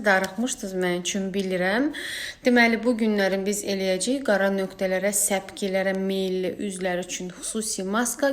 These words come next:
Gözünüz burada olsun. Məncə, çox asan ingredientlərlə, ə, hər zamanki kimi olunacaq. Ona görə qulağınız, gözünüz bizdə olsun və diqqətli olun. Deməli, bizə bu gün lazım olacaq dörd tabletka aspirin.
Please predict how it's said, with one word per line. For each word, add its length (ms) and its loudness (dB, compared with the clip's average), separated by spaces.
Gözünüz 480 0
burada 320 -2
olsun. 440 0
Məncə, 320 4
çox 240 0
asan 400 0
ingredientlərlə, 920 2
ə, 220 -2
hər 180 0
zamanki 480 -2
kimi 320 -4
olunacaq. 800 2
Ona 240 4
görə 240 0
qulağınız, 640 0
gözünüz 480 -6
bizdə 320 -2
olsun 400 0
və 300 0
diqqətli 560 0
olun. 400 0
Deməli, 400 6
bizə 240 2
bu 240 -2
gün 160 2
lazım 320 2
olacaq 460 -4
dörd 260 2
tabletka 560 -2
aspirin. 720 0